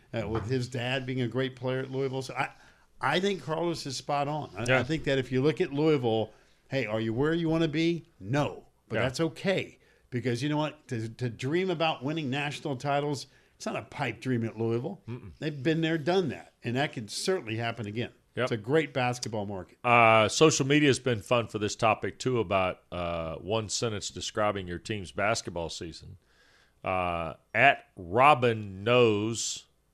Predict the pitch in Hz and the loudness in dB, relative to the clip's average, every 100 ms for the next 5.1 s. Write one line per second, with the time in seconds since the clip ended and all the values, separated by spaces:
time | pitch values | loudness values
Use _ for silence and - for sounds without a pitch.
0 | _ _ - 85 92 127 139 - - 78 | _ _ -16 -10 -2 -2 0 -4 -6 -8
1 | 78 - - - 80 85 - _ _ _ | -10 -12 -16 -14 -16 -16 -20 _ _ _
2 | _ - 95 120 147 107 78 67 - _ | _ -10 -2 2 2 2 -2 -8 -14 _
3 | _ _ _ - 147 127 87 80 131 160 | _ _ _ -18 -14 -14 -6 4 6 6
4 | - 117 139 139 139 - 107 139 135 104 | 2 2 8 8 6 0 4 8 8 6
5 | - | 0